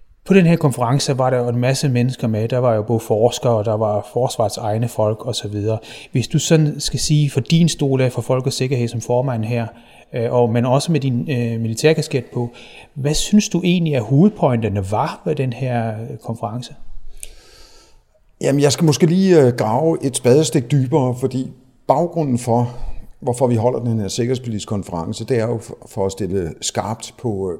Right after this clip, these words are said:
Speaker 2: på forsvars- og sikkerhedspolitik i Danmark. Kigger man på den sikkerhedsmæssige virkelighed, som Danmark og vores region og faktisk hele verden befinder sig i,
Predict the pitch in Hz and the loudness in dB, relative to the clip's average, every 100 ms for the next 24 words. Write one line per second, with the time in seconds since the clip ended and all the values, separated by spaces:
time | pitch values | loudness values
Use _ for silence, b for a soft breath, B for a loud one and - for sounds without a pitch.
0 | - 107 87 82 78 101 107 - 104 - | -8 -8 -6 -8 -8 -4 -4 -4 -10 -12
1 | - - 95 101 95 - 95 - 107 - | -12 -8 -6 -6 -8 -8 -10 -8 -10 -12
2 | - 87 71 85 87 _ _ _ b b | -18 -12 -10 -10 -14 _ _ _ b b
3 | b b b b b b b b - - | b b b b b b b b -8 0
4 | 180 175 139 131 135 139 - 147 151 131 | 2 2 2 -2 -2 -2 -4 -4 -2 -2
5 | 123 104 113 110 127 143 117 113 110 92 | -2 0 0 0 0 0 -2 -2 -4 -2
6 | 87 110 131 123 - - - 107 90 85 | 0 0 -2 -6 -12 -16 -6 -4 -4 -8
7 | - 120 95 82 87 82 107 175 175 98 | -12 -6 -6 -4 -6 -4 -2 -2 -6 -8
8 | 98 101 127 - 110 120 123 78 92 127 | -6 -6 -8 -8 -4 -4 -2 -4 -6 -12
9 | - 95 104 120 107 95 104 | -8 -8 -6 -8 -8 -8 -12